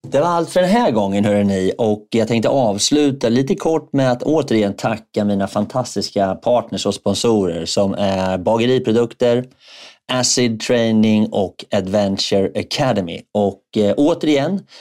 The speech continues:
har du en krona över eller är helt enkelt sugen på att bjuda på en kaffekopp, så gå in på min Patreon och, eh, köp en kaffe, en kaffelatte eller en hel brunch, så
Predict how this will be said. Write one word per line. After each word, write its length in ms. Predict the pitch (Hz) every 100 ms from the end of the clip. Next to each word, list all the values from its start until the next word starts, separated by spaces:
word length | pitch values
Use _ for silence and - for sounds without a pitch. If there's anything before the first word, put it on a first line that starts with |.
| -
har 300 | - 117 117
du 380 | 107 110 110 110
en 260 | 107 107 104
krona 420 | - 120 110 127
över 280 | 117 127 139
eller 260 | 113 110
är 160 | 107 104
helt 220 | 110 104
enkelt 580 | 104 101 101 98 - 101
sugen 340 | - 101 101
på 120 | 101
att 60 | 104
bjuda 240 | 107 104
på 100 | 98
en 60 | 101
kaffekopp, 540 | 117 107 101 127 139
så 400 | - - 117 110
gå 120 | 104 127
in 300 | 139 139 139
på 100 | 127
min 240 | 123 123
Patreon 580 | 131 139 139 170 214 220 - - _
och, 420 | - 117 110 _ 117
eh, 140 | 113
köp 300 | 110 131 131
en 100 | 139
kaffe, 440 | 147 139 - 131
en 280 | 143 135 127
kaffelatte 640 | 123 131 139 127 - - 104
eller 500 | 113 104 107 104 104
en 240 | 107 101
hel 460 | 101 104 104 95 95
brunch, 680 | 92 110 147 - 76 85 -
så 600 | - - 101 101 101 98